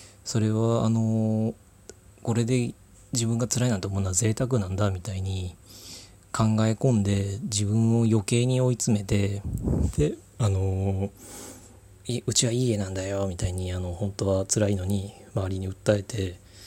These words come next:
精神のバランスを崩すなんていうのは、多分、あの、もしやってる人いたらわかると思うんですけど、あの、振り返った時ものすごい辛かったり、いつの間にか本当に精神ボロボロになってたりするし、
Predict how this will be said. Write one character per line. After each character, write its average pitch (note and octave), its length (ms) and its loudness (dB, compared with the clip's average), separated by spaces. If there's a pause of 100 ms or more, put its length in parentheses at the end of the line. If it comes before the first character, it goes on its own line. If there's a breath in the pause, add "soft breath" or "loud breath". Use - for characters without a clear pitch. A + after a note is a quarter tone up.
(340 loud breath)
精 - 180 0
神 G2+ 180 -2
の F2+ 80 -6
バ F2+ 140 -4
ラ G2 100 0
ン G2 80 -2
ス A2 140 0
を G2+ 40 0
崩 G#2+ 220 -4
す A2 240 0 (120)
な G2+ 80 -6
ん F2+ 80 -8
て - 100 -10
い F2+ 60 -6
う F2+ 40 -8
の F2+ 80 -6
は、 F#2 220 -6 (460)
多 A2 80 -4
分、 G2 200 -12
あ F#2+ 60 -6
の、 F#2 800 -4 (140)
も A#2+ 320 2
し - 160 2
や G2+ 80 6
っ - 20 -2
て - 140 -6
る F#2 80 2
人 - 100 -4
い F#2 60 0
た - 80 0
ら F#2 60 0
わ F2+ 100 -2
か G#2 80 4
る G#2 60 4
と G2+ 80 -4
思 F#2 60 -4
う - 20 -4
ん - 20 -4
で F2 40 -4
す - 80 -4
け G2+ 60 -8
ど、 F2+ 260 -4
あ F2+ 40 -4
の、 F2+ 300 -4 (760)
振 - 160 -6
り A#2+ 60 -2
返 C#3 160 4
っ - 20 -8
た - 80 -4
時 F2+ 140 0
も F2 180 0
の G#2 80 4
す B2+ 140 4
ご C3+ 60 8
い A2 40 6
辛 G2 220 0
か F#2+ 60 0
っ F#2 40 -6
た - 160 -4
り、 F#2+ 320 0 (760 loud breath)
い A2+ 120 -2
つ B2+ 100 6
の B2+ 80 6
間 C3 120 6
に B2+ 80 2
か G#2 100 -2
本 A#2 180 2
当 - 80 2
に C3+ 80 6
精 A#2+ 140 6
神 G2 160 2
ボ - 120 -2
ロ G#2 80 6
ボ G2+ 100 0
ロ A2+ 60 6
に A2 40 6
な G#2+ 80 4
っ - 20 0
て - 80 0
た B2+ 80 2
り F#2 100 -2
す - 140 2
る F#2+ 320 0 (100)
し、 F#2+ 520 0